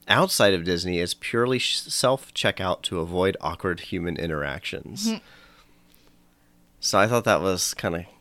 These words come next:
Speaker 1: kinda cool, like, enjoys interacting with people during transactions.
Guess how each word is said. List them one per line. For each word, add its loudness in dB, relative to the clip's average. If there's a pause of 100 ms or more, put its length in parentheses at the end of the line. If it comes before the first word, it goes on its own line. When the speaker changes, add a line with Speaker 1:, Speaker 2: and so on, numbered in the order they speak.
Speaker 1:
kinda -4
cool, -6
like, -2
enjoys 2
interacting 0 (580)
with -14
people -10
during -6
transactions. -10